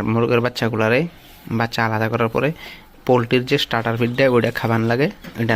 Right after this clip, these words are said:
না খাবাইলে গ্রোথ হয় না। আমি চাল খাবাইয়া চাইছি, চাল খাবাইয়া বা ধান গম এগুলি খাবাইয়া গুঁড়া, গুঁড়া বাচ্চাগুলোর তো গুঁড়া খাওয়ান দেওয়ান লাগে, তো খুদ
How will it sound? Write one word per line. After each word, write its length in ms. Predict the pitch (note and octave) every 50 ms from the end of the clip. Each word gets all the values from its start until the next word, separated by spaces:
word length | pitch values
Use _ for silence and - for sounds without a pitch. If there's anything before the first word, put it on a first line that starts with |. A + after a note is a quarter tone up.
| A2 A2
না 60 | A#2 A#2
খাবাইলে 300 | B2 A#2 A2+ A2+ A2+ A#2+ A#2 A#2+ A#2+
গ্রোথ 200 | A#2 A#2 A2+ - -
হয় 140 | A2+ A#2 B2
না। 40 | B2 B2+
আমি 120 | B2 A#2 A#2 - -
চাল 160 | - C#3 C3 B2+ A#2+ -
খাবাইয়া 300 | B2 A2+ A2+ A2+ A#2+ B2 -
চাইছি, 280 | - A#2 A2+ - - D#3+ F3+ - - - - - - - - - - -
চাল 160 | - A#2 A2+ A2 A2
খাবাইয়া 340 | A2+ A2 A#2 A2+ A2+ A2+ A2+ A2+ B2+
বা 100 | B2 A#2 A#2 A#2 A#2 - - - A#2+ A#2 A2+ A2+
ধান 200 | A2 G#2+ A2 A2 A2+ A2
গম 160 | A#2+ A2+ A2+ A2+ A2+
এগুলি 360 | A2+ A#2 - - A2+ A2 A2+ A2 -
খাবাইয়া 360 | - A2 G#2+ G#2+ G#2+ A2 A2+ B2 C#3 - - - - - - - - - - - - - - - A#2+ A2+
গুঁড়া, 220 | A#2+ A#2+ A#2 A2+ G#2+ G#2+ G#2+ G#2+ A2 A2
গুঁড়া 180 | G#2+ A2+ A2 G#2+ G#2+ G#2 - - A2+
বাচ্চাগুলোর 420 | A2+ A2 - A2+ G#2+ G#2+ G#2+ G#2+ G#2+ -
তো 40 | A2+ A#2
গুঁড়া 140 | B2+ B2 B2+ A#2+
খাওয়ান 160 | A2+ G#2+ G#2+ G#2+ G2+
দেওয়ান 160 | A2 A2+ A2+ A2
লাগে, 140 | A2 A#2 C#3 D#3 - -
তো 60 | A#2 G#2+ - -
খুদ 200 | - A#2+ A2+